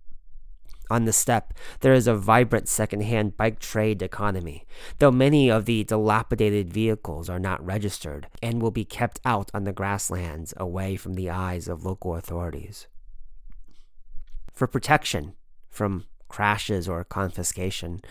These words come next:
Gudong Dakar shows me where to put the Kalachakra. It is a Lamist symbol meant to protect anything it is fitted on.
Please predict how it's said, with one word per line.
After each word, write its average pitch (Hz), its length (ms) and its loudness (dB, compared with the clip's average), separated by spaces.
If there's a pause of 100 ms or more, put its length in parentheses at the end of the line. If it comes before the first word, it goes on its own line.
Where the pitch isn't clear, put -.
(320)
Gudong 127 420 8
Dakar 113 640 8 (140)
shows 123 340 6
me 117 140 4
where 117 220 6
to 110 100 6
put - 360 -2
the 110 120 0
Kalachakra. - 920 0 (1000)
It 90 140 -6
is 98 160 0
a 90 240 0 (120)
Lamist 104 640 2 (220)
symbol 95 580 -2
meant 101 220 -4
to 95 80 -6
protect 107 480 -6
anything 104 480 -4
it 90 120 -8
is 90 160 -6
fitted 104 360 -6
on. 101 320 -12